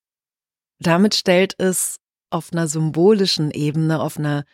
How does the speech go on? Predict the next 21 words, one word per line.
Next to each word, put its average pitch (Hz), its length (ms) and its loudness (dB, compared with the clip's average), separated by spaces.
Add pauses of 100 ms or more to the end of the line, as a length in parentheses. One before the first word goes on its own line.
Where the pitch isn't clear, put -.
(520)
künstlerischen 175 800 0
Ebene 143 480 0
die 170 120 0
herrschenden 170 540 0
Machtverhältnisse 160 840 -2
auf 156 140 -2
den 156 200 -4
Kopf, - 420 -2
weil 165 380 2
es - 160 -4
den 165 200 -4
gesellschaftlich 170 920 0 (320)
diskriminierten 156 920 0 (180)
anderen 190 760 2 (460)
AutorInnen 175 720 0
schafft - 480 -6 (540)
und 165 520 0
damit 165 460 0 (200)
Deutungsmacht 160 800 0
über 151 160 -4
ihre 175 300 -4